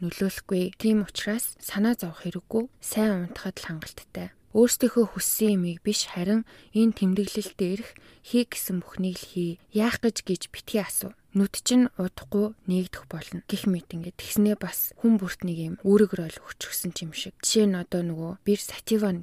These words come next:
гэхэд галтгой барих үүрэгтэй. Одоо өдөр шөнөгүй галтгойнд л ээж идэг байсан гэд өөрөө өөрийнхөө хувийн юмыг юусоо хийдэггүй байсан гэж найзууд нь хэлж исэн. Тэгээд тэрэндээ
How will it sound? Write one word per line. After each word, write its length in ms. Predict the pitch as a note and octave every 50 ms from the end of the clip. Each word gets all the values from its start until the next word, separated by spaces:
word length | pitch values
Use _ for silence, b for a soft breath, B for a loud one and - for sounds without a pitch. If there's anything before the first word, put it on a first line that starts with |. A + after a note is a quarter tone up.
| - -
гэхэд 400 | - - - G#3 A3 - - -
галтгой 400 | F3 E3+ - - - B3+ C4 A#3
барих 400 | - E3+ D#3 D#3 - - - -
үүрэгтэй. 560 | D#3+ D#3+ - - - - - E3+ E3 - - _ _ _ _ _
Одоо 320 | - - F#3+ F#3+ G3 -
өдөр 320 | - G3 G#3+ - - D4
шөнөгүй 320 | - - A#3+ G#3 F#3+ F3+ F3
галтгойнд 500 | - - - - - - B3+ C#4+ C#4+ - -
л 60 | G3 F3
ээж 100 | - - F3 E3+
идэг 160 | - - E3+ E3
байсан 400 | E3+ E3 - - - E3 D#3+ E3
гэд 160 | E3 E3 - -
өөрөө 220 | G3 G3+ G#3+ A3+ G#3+
өөрийнхөө 420 | F#3+ F#3+ F#3 F3 - - F#3 F3+ E3+ - - - -
хувийн 320 | G3+ G#3 A3+ A3+ G#3 F#3+
юмыг 240 | F3 F3 F3 E3 -
юусоо 400 | E3+ E3 G3 A#3+ C4 B3+ - -
хийдэггүй 500 | F3+ E3+ F3 F3 - - F3 - - D#3+ -
байсан 320 | E3 D#3 - - - E3+ D#3
гэж 160 | D#3 D3+ - - - -
найзууд 400 | - E3+ E3+ E3+ - F3+ E3+ - - E3
нь 120 | D#3 E3 -
хэлж 240 | - F3+ E3 - - F#3+
исэн. 240 | - - G3 F#3+ G3 A3 - b b b b -
Тэгээд 320 | G3+ G3+ A3 G#3+ - -
тэрэндээ 400 | G3+ G3 G#3+ A3 A3 A#3+ A#3+